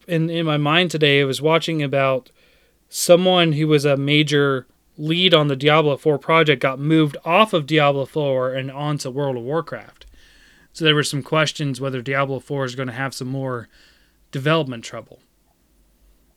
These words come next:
And considering, uh, the game is not ready yet, although in January we'll know more because that's when the online Blizzard event is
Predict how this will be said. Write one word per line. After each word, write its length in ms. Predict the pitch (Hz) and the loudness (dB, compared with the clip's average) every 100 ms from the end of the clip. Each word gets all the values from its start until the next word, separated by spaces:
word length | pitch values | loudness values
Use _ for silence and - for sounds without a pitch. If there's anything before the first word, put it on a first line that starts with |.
| _ _ - | _ _ -8
And 640 | 139 135 127 117 117 110 _ _ _ _ - | -6 -4 -6 -8 -12 -16 _ _ _ _ -12
considering, 640 | 131 147 143 135 127 117 | -8 -4 -4 -4 -6 -10
uh, 480 | 127 123 123 120 117 98 _ _ _ _ | -6 -4 -2 -2 -6 -12 _ _ _ _
the 80 | 131 | -10
game 280 | 127 151 147 | -2 0 0
is 280 | 127 107 - | -4 -8 -6
not 320 | 135 139 123 _ _ _ _ _ _ _ _ _ 143 | -4 -4 -6 _ _ _ _ _ _ _ _ _ -6
ready 320 | 139 139 123 | -4 -4 -6
yet, 420 | 117 135 123 117 _ _ _ | -6 -4 -4 -6 _ _ _
although 300 | 135 131 131 | -8 -6 -6
in 100 | 120 | -6
January 580 | 110 151 151 127 131 127 | -2 -2 0 -4 -4 -4
we'll 200 | 120 123 | -6 -8
know 320 | 127 127 123 | -6 -6 -8
more 580 | 113 123 127 131 127 113 | -10 -12 -8 -6 -6 -8
because 340 | 117 113 123 | -10 -10 -10
that's 280 | 117 120 - | -10 -12 -12
when 320 | 123 117 107 - _ _ _ _ _ _ - | -12 -12 -14 -20 _ _ _ _ _ _ -12
the 240 | 131 127 | -10 -8
online 640 | 139 170 170 160 156 151 127 | -2 -2 0 0 0 0 -4
Blizzard 420 | 151 147 147 131 | -2 -2 -2 -4
event 440 | 120 127 117 - - - | -6 -8 -10 -14 -16 -12
is 460 | 131 110 107 - | -10 -8 -10 -12